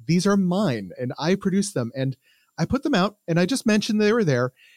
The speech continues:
and I noticed over the course of the day, like, a friend would grab one, then another friend would grab one, and th-, like, they would keep going back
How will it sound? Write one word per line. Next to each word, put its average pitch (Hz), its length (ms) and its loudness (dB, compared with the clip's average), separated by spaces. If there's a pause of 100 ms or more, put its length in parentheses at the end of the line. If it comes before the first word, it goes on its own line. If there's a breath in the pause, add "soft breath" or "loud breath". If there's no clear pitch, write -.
(140 soft breath)
and 175 240 2
I 196 100 2
noticed 285 300 2
over 262 120 0
the 240 80 0
course 226 280 -2
of - 60 -14
the 233 60 -4
day, 269 200 -2
like, 175 240 -2 (400)
a 127 60 -10
friend 135 340 2
would 135 100 -2
grab 127 280 0
one, 123 260 0
then 117 100 -4
another 120 240 -4
friend 123 200 -4
would 120 80 -4
grab 113 260 -4
one, 120 200 -4
and 113 160 -8 (220)
th-, 135 180 -4
like, 123 220 -4 (340)
they 127 100 -2
would 123 160 -4
keep 147 240 -2
going 135 300 2
back 190 360 0